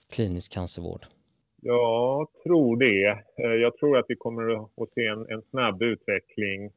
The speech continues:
Speaker 2: Eh, och det ko-, och, och det tror jag för att, eh, vi som patienter och, och kliniker och så vidare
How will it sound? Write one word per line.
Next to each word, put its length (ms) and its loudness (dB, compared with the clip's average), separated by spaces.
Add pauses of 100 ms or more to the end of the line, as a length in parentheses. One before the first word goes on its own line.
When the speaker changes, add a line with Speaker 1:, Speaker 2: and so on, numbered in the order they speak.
(440)
Speaker 2:
Eh, 160 2
och 120 -2
det 180 4
ko-, 440 0
och, 220 -2
och 80 0
det 160 0
tror 300 2
jag 160 -2
för 100 0
att, 160 -2 (320)
eh, 220 -14 (360)
vi 360 -2
som 160 -10
patienter 960 0
och, 60 2
och 400 -6
kliniker 640 -2
och 80 -4
så 120 -12
vidare 400 0